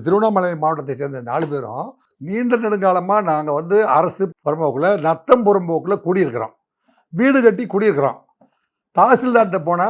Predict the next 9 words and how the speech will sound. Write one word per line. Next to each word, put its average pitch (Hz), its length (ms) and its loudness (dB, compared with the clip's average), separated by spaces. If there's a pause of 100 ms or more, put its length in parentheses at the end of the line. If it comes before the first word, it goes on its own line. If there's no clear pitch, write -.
அவன் 170 220 2
வந்து 185 200 0 (240)
மூணு 226 280 0
சென்ட்டுக்கு 175 380 -6
மேல 160 180 -2 (180)
இல்லைங்கிறான், 139 460 0 (640)
நாலு 220 360 6
சென்ட்டுக்கு 185 380 -2
மேல 185 100 0